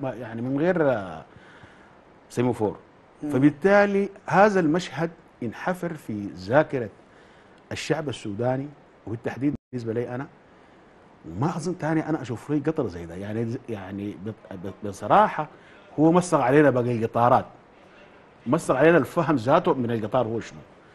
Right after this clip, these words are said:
Speaker 2: مم.
Speaker 1: باعتبار إنه قطر لا يستطيع الإتيان بما أتى قطر عبر هذا، فبالتالي لا يستحق يعني، آه، بصراحة يطلق عليه يعني، آه، يعني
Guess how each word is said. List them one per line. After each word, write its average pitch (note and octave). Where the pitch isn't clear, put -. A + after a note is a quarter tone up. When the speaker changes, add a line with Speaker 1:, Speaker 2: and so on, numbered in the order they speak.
Speaker 2:
مم. D3+
Speaker 1:
باعتبار F#3
إنه F3
قطر F#3
لا F3
يستطيع E3+
الإتيان B2+
بما G2
أتى C#3+
قطر D3
عبر A#2+
هذا، G2+
فبالتالي B2
لا C#3+
يستحق C3+
يعني، G2+
آه، -
بصراحة B2+
يطلق B2
عليه A#2+
يعني، A#2
آه، F2
يعني G2+